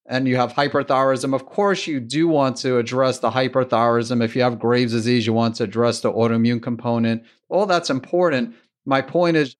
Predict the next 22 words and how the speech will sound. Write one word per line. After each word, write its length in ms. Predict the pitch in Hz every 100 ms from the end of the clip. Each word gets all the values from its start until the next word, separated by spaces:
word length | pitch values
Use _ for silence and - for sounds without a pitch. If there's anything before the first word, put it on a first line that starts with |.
| 131
that 260 | 135 123
doing 260 | - 156 151
that 240 | 139 135 -
alone 720 | 117 120 143 151 139 127 123 _ _
probably 480 | - 139 139 143 143
will 220 | 127 123
not 360 | 120 127 123 -
resolve 720 | 117 104 123 127 120 117 110 _ _ _ _ -
the 140 | 123
frozen 480 | 117 135 131 117 113
shoulder, 640 | - 160 165 147 139 131 _ _ _ _ -
that 200 | 131 123
it 100 | 101
will 180 | 135 139
take 260 | - 131 131
more 220 | 135 139
than 160 | 123
that. 260 | 117 113 113
And 140 | 113
as 160 | 127 127
I 80 | 127
mentioned, 640 | 127 127 120 131 123 120